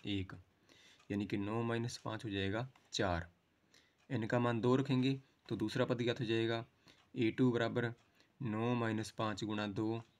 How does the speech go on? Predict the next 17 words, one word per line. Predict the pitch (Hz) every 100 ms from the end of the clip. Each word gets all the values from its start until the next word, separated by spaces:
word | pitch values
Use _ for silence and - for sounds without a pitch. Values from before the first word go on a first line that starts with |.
| -
यानी | 101 98
नौ | 95 104 110
माइनस | 107 104 101 98 131 135 _ _ -
दस, | 101 95 -
तो | 95
बच | 98 -
गया | 107
माइनस | 95 95 98 -
का | 120 127 - - - - _
एक। | 107 92 87 - - _ _ _ _ _ - - - - - _
और | 127 123
एन | 123
का | 123 127
मान | 123 123
तीन | 120 131 135
रखेंगे | 131 123 120
तो | 123 123